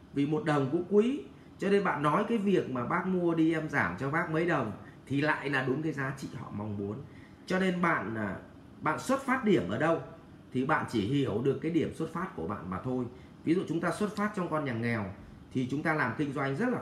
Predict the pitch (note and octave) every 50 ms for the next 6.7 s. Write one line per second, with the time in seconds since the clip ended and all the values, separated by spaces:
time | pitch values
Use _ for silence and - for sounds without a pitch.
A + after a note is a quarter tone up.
0 | - - B2 C3 C3 - - D#3+ D#3 C#3+ C3+ B2 B2 B2+ C#3+ E3 F3 C#3 A#2 A2
1 | A#2+ A#2+ A#2 - G3 G#3+ A3 - - - - - - - - - A2 A#2 B2+ B2
2 | B2+ B2 A2+ - - F3+ F3 F3 F3 F3 C#3+ B2+ G2+ E2 F2+ G#2+ G#2+ F#2+ - A2+
3 | A#2 - A2 A2 A#2 - - C#3+ C#3 B2+ A2+ - F2 F#2 G2 F#2+ F#2 G2 G#2 G2
4 | F#2 E2+ E2 E2 - F2 G2+ C#3 E3 - - G3+ F3+ - A#2 G2+ - - - -
5 | - - - - - - - - - - - - - - B2 B2+ C3 C#3 C#3+ C#3
6 | C3+ C3 C3 B2 C3 D#3+ F#3 F#3 F3+ E3 D3 C3+ A2+